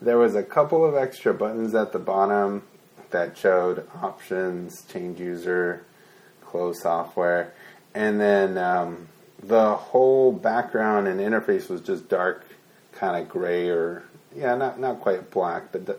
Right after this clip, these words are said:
kinda darkish gray. Everything else looks exactly the same. So, cool beans, um, Nicalis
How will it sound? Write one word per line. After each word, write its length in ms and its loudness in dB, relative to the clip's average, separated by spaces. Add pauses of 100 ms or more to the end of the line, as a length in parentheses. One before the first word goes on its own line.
(100)
kinda 260 -8 (100)
darkish 560 -6
gray. 340 -2 (320)
Everything 220 2
else 160 -2
looks 160 0
exactly 540 0
the 100 -6
same. 300 -4 (480)
So, 440 8
cool 260 6
beans, 500 4 (200)
um, 580 4 (320)
Nicalis 580 4